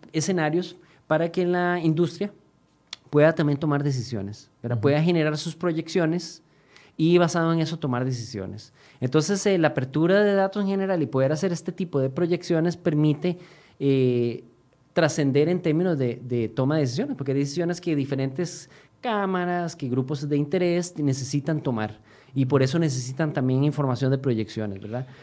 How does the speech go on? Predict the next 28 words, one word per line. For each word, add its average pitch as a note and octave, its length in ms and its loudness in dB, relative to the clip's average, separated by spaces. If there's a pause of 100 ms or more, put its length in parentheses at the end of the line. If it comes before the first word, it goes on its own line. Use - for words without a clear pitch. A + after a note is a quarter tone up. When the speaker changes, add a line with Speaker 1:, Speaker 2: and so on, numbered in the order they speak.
(160)
Speaker 2:
Vi-, C#3 220 0
viendo C3+ 400 2
los D#3 340 -4
cuatro B2 380 -4
gráficos, D3 640 -4
incluso C#3 560 0
aplicando G#2 500 -2
las C3 220 2
restricciones B2 800 -4
de, G2+ 140 -6
o F#2 200 -6
el F#2+ 100 -4
baile A2+ 600 2
este, G#2+ 560 -4
el D2 80 -10
martillo G2+ 460 -2
y A#2+ 60 2
la A#2 100 4
danza B2+ 360 4
du-, F#2+ 240 -4
durante G#2 360 -4
sesenta G#2 400 0
días, C#3 360 0
en A2 140 -2
las G#2+ 180 -4
cuatro B2 480 0 (640)
siempre C3 400 0
estamos D#3 460 0